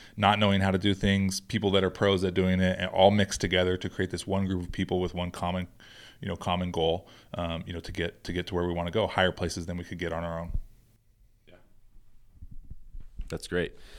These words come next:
Speaker 2: And, um, so you, you had highlighted, uh, in, in your speech, and I, I took some notes, um, as we were going through this. So I'm just gonna kinda jump and, and cling on to some of these ideas, and if you can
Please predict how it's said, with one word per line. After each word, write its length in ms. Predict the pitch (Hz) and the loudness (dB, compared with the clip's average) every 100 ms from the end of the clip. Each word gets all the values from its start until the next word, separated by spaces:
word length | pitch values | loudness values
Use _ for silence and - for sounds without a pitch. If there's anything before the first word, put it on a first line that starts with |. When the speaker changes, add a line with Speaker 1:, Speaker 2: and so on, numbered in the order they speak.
| - - - | -14 -12 -6
Speaker 2:
And, 320 | 95 90 87 | 0 0 4
um, 400 | 90 85 73 - - - - - 123 - - | 4 4 2 -6 -10 -10 -10 -10 -6 -8 -4
so 160 | - | 2
you, 200 | 107 98 - | 2 2 -2
you 140 | 120 | 0
had 100 | 131 | 2
highlighted, 680 | 98 107 104 101 98 92 82 | 4 4 6 4 6 4 4
uh, 460 | 87 80 73 69 69 - _ _ _ _ _ - | 4 4 4 0 -4 -14 _ _ _ _ _ -8
in, 140 | 90 90 | -6 -2
in 160 | 92 | 0
your 120 | 90 82 | 2 0
speech, 360 | - 90 - | 0 0 2
and 80 | 82 | 2
I, 160 | 80 76 | 2 0
I 60 | - | -4
took 220 | 101 - | -4 -4
some 220 | 82 76 | -2 0
notes, 580 | 78 80 - - - - - | 2 2 -2 -10 -10 -12 -10
um, 540 | 71 67 64 62 65 - | -6 -6 -8 -10 -14 -8
as 180 | 78 76 | -6 -2
we 60 | |
were 80 | 78 | -2
going 240 | 69 76 73 | -2 -4 -4
through 200 | 76 73 | -6 -4
this. 200 | 73 - | -4 -4
So 300 | 78 67 - - - _ - | -4 -4 -6 -20 -20 _ -14
I'm 60 | 76 | -4
just 80 | 87 | 0
gonna 140 | 80 | 0
kinda 220 | 90 78 | 2 -2
jump 360 | 67 80 80 - | 0 -2 0 -2
and, 220 | 69 69 | -4 -6
and 140 | 71 71 | -10 -8
cling 240 | 85 76 | -4 -2
on 120 | 73 | -2
to 60 | 69 | -4
some 180 | - 71 | -6 -4
of 60 | |
these 140 | 71 69 | -4 -4
ideas, 540 | 64 62 71 73 69 | -6 -6 -4 -4 -4
and 100 | 69 | -10
if 140 | 65 | -10
you 80 | 71 | -14
can 240 | - 69 | -12 -12